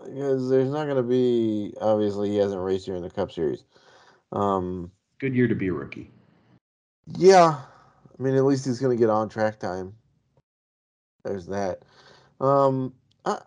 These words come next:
Speaker 1: I don't know. I mean, he's looked solid at times, and then when you think it would be a good track for him and the setup and the tracks the team normally does well at, he doesn't,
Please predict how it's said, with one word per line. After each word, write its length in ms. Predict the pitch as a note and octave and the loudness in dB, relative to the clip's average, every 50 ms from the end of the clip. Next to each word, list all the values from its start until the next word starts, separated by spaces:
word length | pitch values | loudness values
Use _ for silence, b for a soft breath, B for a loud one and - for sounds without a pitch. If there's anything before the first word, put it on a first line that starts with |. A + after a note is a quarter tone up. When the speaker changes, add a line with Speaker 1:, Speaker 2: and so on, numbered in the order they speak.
| _ | _
Speaker 1:
I 40 | - G#4 | -2 0
don't 100 | A#4+ A4 | 2 2
know. 160 | A#3+ A3+ A#3+ | 4 4 2
I 100 | A#3 A#3 | 2 0
mean, 160 | B3 B3 A#3+ | -2 -2 -2
he's 300 | C#4 G#3 A3+ A3+ G3+ F#3+ | -2 -2 -2 -4 -4 -6
looked 520 | B3+ C#4+ B3 E3+ F3+ G#3 A3+ C4+ - - - | -10 -12 -10 -2 0 2 2 0 0 -6 -14
solid 540 | - D3+ - - F3 F3 F#3 F3+ F3 E3+ D3+ | -18 -14 -2 0 2 4 4 4 4 2 0
at 120 | C#3+ B2+ - | -4 -8 -10
times, 540 | C#3 D3+ D3+ D3 C#3+ B2 G#2+ G2+ F#2+ G2 G#2 | -8 -6 -4 -2 -2 -4 -4 -6 -8 -8 -8
and 160 | A2 A2 A#2 | -8 -6 -4
then 220 | B2 B2 B2 A#2+ | -4 -4 -4 -4
when 180 | A#2+ A#2+ A#2+ A#2+ | -4 -4 -4 -4
you 140 | A#2+ A#2 A2+ | -6 -6 -6
think 300 | - C#3+ D3 D3 C#3 - - _ _ | -6 -8 -8 -8 -10 -14 -20 _ _
it 160 | - C3+ - | -2 -2 0
would 160 | - B2 A#2+ B2+ | 0 -4 -4 -2
be 160 | B2+ A#2+ A#2 | 0 0 0
a 40 | A2+ | 0
good 280 | - B2 B2 A#2 A2+ | 2 0 -2 -2 -2
track 400 | - - B2 B2 B2 A#2+ - - | -4 -4 -2 -2 -2 -4 -8 -14
for 200 | - - B2 A#2 | -6 -4 -4 -2
him 260 | A#2+ A#2+ A#2+ A#2+ A#2+ | -2 -2 -4 -2 -2
and 100 | A2+ G#2+ | -4 -4
the 80 | G2+ G2+ | -6 -6
setup 400 | - - A#2+ A#2 A#2 A2+ - - | -2 0 2 2 2 0 0 -4
and 100 | G2 F#2+ | -6 -8
the 140 | G2 F#2 - - _ _ _ _ | -8 -10 -12 -16 _ _ _ _
tracks 340 | - - A#2+ G#2+ A2 A2 - - | -8 0 0 0 0 0 -4 -14
the 80 | G2 | -20
team 240 | - - A#2+ A2 G#2+ | -12 -10 -10 -8 -6
normally 360 | G2+ G#2 G#2+ A2 A2 A2 G#2+ | -4 -4 -2 -2 -2 -2 0
does 180 | G#2 G#2 G2+ F#2+ | 2 2 0 0
well 200 | A2 A2+ A2+ A2 | 0 0 0 2
at, 260 | G2+ F#2 E2+ - - - | 0 0 -4 -8 -12 -14
he 60 | G#2 | -8
doesn't, 340 | G#2+ A2+ G#2+ - A#2 G2+ - | -8 -8 -8 -8 -12 -14 -16